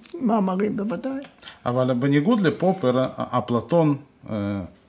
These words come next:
Speaker 2: כשהוא מתאר את ה-, איך צריך לנהל מדינה, הוא מדבר על, אה, בניית האליטה,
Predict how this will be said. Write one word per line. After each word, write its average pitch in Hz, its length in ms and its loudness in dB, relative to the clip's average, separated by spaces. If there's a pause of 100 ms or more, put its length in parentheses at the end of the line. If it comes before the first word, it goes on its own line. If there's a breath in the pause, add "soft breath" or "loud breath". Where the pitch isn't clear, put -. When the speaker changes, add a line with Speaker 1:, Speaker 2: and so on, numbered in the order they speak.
(140)
Speaker 2:
כשהוא 151 240 2
מתאר 127 360 4
את 104 140 -6
ה-, 95 240 -2
איך 113 120 -6
צריך 123 340 -2
לנהל 117 300 2
מדינה, 113 440 0 (500 soft breath)
הוא 170 100 0
מדבר 151 440 4
על, 123 160 4
אה, 117 420 0
בניית 120 480 2
האליטה, 113 540 0